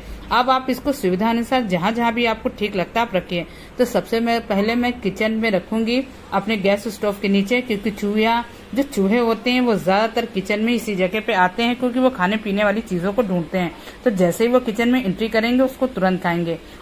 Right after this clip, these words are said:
और यहाँ पे देखिए मैंने bed के नीचे डाल दिया है, चूहे ज्यादातर bed के नीचे ही अपनी जगह बना लेते हैं। देखिए उनको भगाना भी बहुत जरूरी है क्योंकि इसको खाने के बाद वो गंदगी भी बहुत ज्यादा फैलाते हैं,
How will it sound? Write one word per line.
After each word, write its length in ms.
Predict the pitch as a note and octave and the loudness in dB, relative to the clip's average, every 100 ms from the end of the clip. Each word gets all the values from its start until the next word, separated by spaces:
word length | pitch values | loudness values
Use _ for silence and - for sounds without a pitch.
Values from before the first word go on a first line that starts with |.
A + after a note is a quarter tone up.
| - | 0
और 80 | G#3 | 2
यहाँ 280 | G3+ G3+ G#3 | 4 4 2
पे 60 | A3 | 0
देखिए 280 | A#3 A#3+ | 0 0
मैंने 220 | A#3 F3+ E3+ | 0 0 2
bed 220 | F#3 G3 | 0 0
के 80 | G#3+ | -2
नीचे 280 | G#3+ G#3 G3+ | -2 0 2
डाल 220 | G3+ G#3 | 2 2
दिया 220 | G#3+ A3 | 0 2
है, 60 | G#3+ | 2
चूहे 300 | G3 F#3 F#3 | 0 0 4
ज्यादातर 300 | F#3 F#3 G3 | 4 4 2
bed 200 | F3+ F#3 | 2 0
के 80 | F#3+ | 0
नीचे 260 | F3+ E3 G3 | 0 0 0
ही 100 | F#3+ | 0
अपनी 220 | F#3+ F3+ | 0 -2
जगह 260 | E3 E3+ F#3+ | 0 2 2
बना 200 | G3 F#3+ | 2 2
लेते 240 | G3 G3+ | 0 -2
हैं। 200 | G#3 G3+ - - - | -4 -6 -12 -20 -14
देखिए 260 | - A#3+ C#4 | 2 4 4
उनको 180 | C4 C#4+ | 4 4
भगाना 340 | G3+ F#3 G3 | 4 4 4
भी 120 | G#3+ A3+ | 2 0
बहुत 300 | F3 F#3+ A3 | 2 2 2
जरूरी 380 | G3+ G3+ G#3+ A#3 | 2 2 2 2
है 80 | A#3+ | 2
क्योंकि 320 | A3+ A3+ B3 | 0 -2 -2
इसको 200 | A#3+ B3 | -2 -2
खाने 280 | F#3+ F3+ G3+ | 0 0 0
के 120 | G#3+ | 0
बाद 220 | G#3 G#3+ | 0 2
वो 80 | A#3+ | 0
गंदगी 340 | F3+ E3+ F3+ A3 | 0 0 0 0
भी 100 | G#3+ | -2
बहुत 260 | D#3 F#3 | 0 0
ज्यादा 220 | F3+ E3+ F3 | 2 2 0
फैलाते 420 | F3 E3 D#3+ F3 | 0 -2 -2 -4
हैं, 140 | E3 | -6